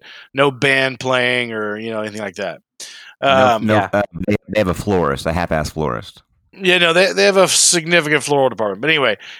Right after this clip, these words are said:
Speaker 1: but it's a nice
Speaker 2: Okay.
Speaker 1: Kroger's.
Speaker 2: Okay.
Speaker 1: Uh, that's the one closest to me.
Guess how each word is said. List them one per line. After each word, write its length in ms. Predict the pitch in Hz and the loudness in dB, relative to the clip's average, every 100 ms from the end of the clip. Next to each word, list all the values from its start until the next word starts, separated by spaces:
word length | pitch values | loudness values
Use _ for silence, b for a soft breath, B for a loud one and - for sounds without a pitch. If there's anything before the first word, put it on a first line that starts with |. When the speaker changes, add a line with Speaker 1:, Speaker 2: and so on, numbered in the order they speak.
| B | B
Speaker 1:
but 200 | 151 170 | 2 4
it's 120 | 156 | 4
a 40 | |
nice 240 | 160 160 - | 2 2 0
Speaker 2:
Okay. 80 | - | 0
Speaker 1:
Kroger's. 440 | 117 82 73 - - _ _ B B B | -2 -4 -14 -18 -20 _ _ B B B
Speaker 2:
Okay. 160 | - 143 | -4 0
Speaker 1:
Uh, 340 | 143 135 120 123 _ _ | 2 2 0 -6 _ _
that's 200 | 170 160 | 0 2
the 60 | |
one 100 | 160 | 0
closest 320 | 147 143 117 117 | 2 0 0 -4
to 80 | |
me. 180 | 104 76 | -8 -14